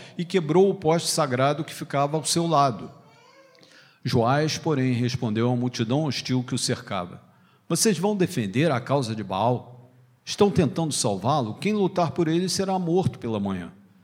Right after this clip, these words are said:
Se Baal fosse realmente um deus,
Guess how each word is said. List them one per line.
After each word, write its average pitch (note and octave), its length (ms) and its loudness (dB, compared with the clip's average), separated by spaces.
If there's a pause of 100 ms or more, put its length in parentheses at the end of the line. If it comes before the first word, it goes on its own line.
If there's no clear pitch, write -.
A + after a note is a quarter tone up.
(240)
Se - 140 -4
Baal D#3+ 420 4
fosse D3 360 0
realmente C#3 640 2
um G#2+ 80 0
deus, B2 400 2